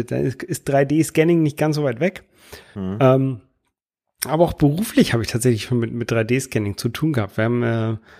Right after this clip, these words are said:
Speaker 1: für die, äh, Beluga, äh, X L, bei der ich mitgearbeitet habe in, in Frankreich, ähm, also für, für Airbus, ähm, haben wir, äh, ein,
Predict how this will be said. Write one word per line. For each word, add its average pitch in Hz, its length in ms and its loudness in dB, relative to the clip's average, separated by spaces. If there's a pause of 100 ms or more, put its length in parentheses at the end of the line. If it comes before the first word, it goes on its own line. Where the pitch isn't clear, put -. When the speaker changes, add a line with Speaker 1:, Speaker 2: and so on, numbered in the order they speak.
(300)
Speaker 1:
für 135 360 2
die, 120 560 4
äh, 113 200 4
Beluga, 131 840 2
äh, - 120 -6
X - 180 -4
L, 156 300 4
bei 107 180 2
der 117 100 2
ich 107 140 -2
mitgearbeitet 110 440 2
habe 104 140 0
in, 110 160 0
in 113 220 -2
Frankreich, 120 560 -2 (500)
ähm, 110 220 2
also 107 180 2
für, 101 300 0
für 117 200 -4
Airbus, 117 380 0 (540)
ähm, 113 440 0
haben 156 160 4
wir, 139 360 4
äh, - 240 -6 (140)
ein, 123 500 -6